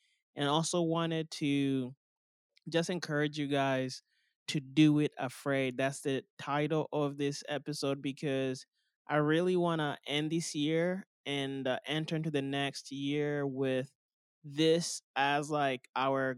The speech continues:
go-to, like, something we champion each other to do is just do it afraid. And why do I say do it afraid? Is because in the last year, as a family, we have launched, like,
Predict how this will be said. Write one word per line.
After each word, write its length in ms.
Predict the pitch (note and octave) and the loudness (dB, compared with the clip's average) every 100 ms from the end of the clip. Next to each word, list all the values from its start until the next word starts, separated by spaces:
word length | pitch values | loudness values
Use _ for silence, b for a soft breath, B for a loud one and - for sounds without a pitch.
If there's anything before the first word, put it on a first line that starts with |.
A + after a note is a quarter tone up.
| B2 | -2
go-to, 920 | C#3 C#3+ C#3+ - D3 C#3+ C#3+ C#3 C3+ - | 2 2 2 -2 0 2 2 0 -4 -4
like, 380 | B2 A2+ G2 - - | -4 -4 -8 -14 -10
something 360 | - D#3+ D3+ D3 | -2 0 0 -4
we 120 | C3+ | -4
champion 760 | - E3 D3+ D3 D#3 D3 C#3+ | -4 -4 -4 -4 -2 0 -2
each 220 | - C#3+ - | -4 -6 -2
other 240 | C3+ C#3 | 0 -2
to 160 | C#3 B2+ | -6 -6
do 340 | C3+ C#3+ D#3 - _ _ _ _ | -2 -2 -2 -8 _ _ _ _
is 180 | D3 C#3 | -6 -4
just 220 | D3 - | -6 -4
do 100 | D3 | -2
it 100 | D3 | 0
afraid. 600 | C#3 - C#3+ C#3 C3+ C3 | -2 -4 -2 -2 -2 -2
And 200 | C3+ C#3 | -2 -2
why 280 | C#3 D3 D3 | 0 2 2
do 260 | D#3 D#3 D#3+ | 0 2 2
I 140 | D3+ | 0
say 320 | - D3 C#3+ | -2 -2 -2
do 180 | C#3 C#3+ | 0 2
it 80 | D3 | 2
afraid? 560 | C3 - C#3+ C#3+ E3+ - _ _ _ _ - | -2 -2 -2 -2 -4 -8 _ _ _ _ 0
Is 180 | E3 E3 | 0 2
because 640 | D#3 F3 F3 G3+ G3 - | 2 4 4 6 4 2
in 120 | F#3 | 0
the 100 | D#3+ | 2
last 540 | D3+ D3 D3+ F#3 - C#3+ | 2 4 4 2 -2 -2
year, 540 | D3+ E3 F3 D#3+ C#3+ D#3+ _ _ - | 2 4 4 4 0 -8 _ _ -4
as 260 | C#3 E3 F#3+ | 0 2 0
a 80 | |
family, 840 | E3+ D3+ C#3+ C#3 C#3 C3+ C3 C3 - _ _ _ - | 0 0 0 0 -2 -2 -4 -8 -14 _ _ _ -4
we 280 | C3 D3+ F3+ | 2 2 2
have 340 | F3 D3+ C3+ | 2 2 2
launched, 420 | C#3 C#3 C#3 C3 | 2 2 0 0
like, 220 | C#3 C3+ | -2 -2